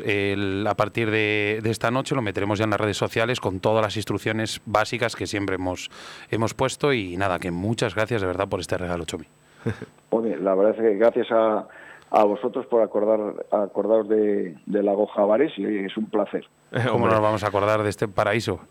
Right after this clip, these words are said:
Speaker 3: Eh, para la gente que tenga movilidad reducida o lo que has dicho tú, personas mayores, ¿es un sitio a-, más bien adecuado para ellos para poder pescar y seguir su afición a la pesca?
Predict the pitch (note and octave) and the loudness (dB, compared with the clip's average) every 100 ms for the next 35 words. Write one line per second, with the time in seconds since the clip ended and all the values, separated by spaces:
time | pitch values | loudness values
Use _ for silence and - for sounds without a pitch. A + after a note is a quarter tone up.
0 | - A#2+ B2 A2+ A2+ A2+ A#2 A2 G#2 - | -8 0 2 2 2 2 2 2 0 0
1 | E3+ G#3+ G3 E3+ E3 D3+ C3+ C3 B2 A#2 | -4 -2 -4 -4 0 2 4 4 2 2
2 | A2 A2 A#2+ A2+ G2+ F2 B2+ D3 A#2 G2 | 2 2 0 0 -4 -4 -2 -2 0 0
3 | G2 F#2+ G2 G2+ G#2 G#2+ C3 B2+ D#3 D3 | 0 0 -2 -2 -2 -2 -2 -4 -2 -2
4 | C3 - G2+ D3+ C3 B2 C#3+ E3+ - - | -2 -4 -4 -4 -2 -2 -2 -2 -4 -6
5 | A#2 - F#3+ D#3+ F3+ F#3 D#3+ C3+ C3 B2+ | -6 -4 -4 -4 -4 -2 0 2 0 0
6 | D3 C#3 D#3+ D3+ C3+ A#2 - D#3 D3+ B2+ | -2 0 -2 0 0 -2 0 2 2 0
7 | A#2+ D3 D3 - B2+ A#2 C3 C#3 C#3+ - | -2 -2 -2 -2 -2 0 -2 -4 -4 -2
8 | D3 C3+ B2+ C3 B2 B2+ A#2+ - A2+ C#3 | 0 0 -2 -2 -2 0 -2 -2 -4 -2
9 | G3 C#3 A#2 C#3+ - - | -2 0 0 -2 -6 -8